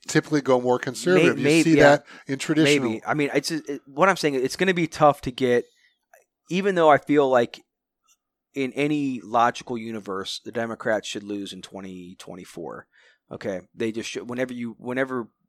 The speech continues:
Speaker 2: they're, in fact, most of their own polling data shows that they have virtually no chance to win in twenty twenty-four, and they're probably gonna lose the House and the Senate here in twenty twenty-two,
Speaker 1: Yeah, it
Speaker 2: which
Speaker 1: goes
Speaker 2: is
Speaker 1: back and forth as
Speaker 2: Yeah.
Speaker 1: it always does. They're always in cycles.
Speaker 2: So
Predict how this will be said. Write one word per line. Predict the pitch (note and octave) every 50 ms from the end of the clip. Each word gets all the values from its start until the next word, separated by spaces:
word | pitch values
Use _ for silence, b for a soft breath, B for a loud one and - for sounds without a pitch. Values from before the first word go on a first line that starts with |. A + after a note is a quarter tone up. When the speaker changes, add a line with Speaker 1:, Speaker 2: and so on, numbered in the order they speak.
| _ _ _ _ _ _ _ _ _ - - -
Speaker 2:
they're, | C#3+ C#3+ C3+ A#2 -
in | - D#3+ D#3 E3+ D#3+ D#3
fact, | - - E3+ D3+ - B2
most | C3+ C#3+ D3+ D#3 D3+ -
of | D3+ C3
their | C3+ C3 C3
own | C3+ C3+ B2+ A#2+
polling | - - C3+ C3 B2 A2+ G#2
data | G#2+ G2+ G2+ F#2+ G2 F#2 F2+ _ b b b b b b
shows | b - - C#3+ B2+ A#2+ A#2 A2 G#2+ G2 - F2 G2+
that | G#2+ G#2+ G2+ F#2 -
they | G2+ A2+ G#2+ G#2 G#2 G#2 - -
have | - A2+ A2+ G#2+ G2 - _ _
virtually | - C3+ C3+ B2+ - B2+ A#2 G#2+
no | G#2 A2 A2+ A2
chance | G#2+ - - G2 F2 D#2+ -
to | - - G2
win | G2 F#2+ F2+
in | F2+ F2
twenty | - - G2 F#2+ F#2
twenty-four, | - - F#2+ F#2+ F#2 - - - F#2+ F2+ E2+
and | A2+ C3+ C3
they're | B2+ A2+
probably | - - A2+ A2+ A2
gonna | A2 G#2+
lose | G#2 G2+ A2 A2 A2 G#2+ G#2 - _ b b b b b
the | - G2+
House | G2+ A2+ A2 G2+ - -
and | G#2
the | -
Senate | - - A2+ A2 G#2 D2
here | F#2+ G#2 F#2+
in | F#2
twenty | - - A2+ G2+ G2+
twenty-two, | G2+ - - G#2+ G#2+ - - C#3+
Speaker 1:
Yeah, | C#3 F3+ C3+ G#2 - - -
it | D3
Speaker 2:
which | F#3+ G#3
Speaker 1:
goes | F3 F3 D3+
Speaker 2:
is | -
Speaker 1:
back | - D3+ D#3 -
and | - F3+
forth | - - C#3+ C#3+ D#3 -
as | D3+ C#3 C#3+ C#3 - - -
Speaker 2:
Yeah. | D#3 C#3+ G#2+ -
Speaker 1:
it | C#3
always | C#3+ C#3+ C#3+ C#3+ D3+ D3+ D3
does. | C#3+ C#3 B2 G#2+ G2 F#2+
They're | B2 A#2 A#2
always | C3 C3+ C3+ C#3 D3 C3+ B2
in | C3+ B2
cycles. | - - B2+ A#2+ - - F2 - - - - -
Speaker 2:
So | - - G3 F#3 F3 D3+ -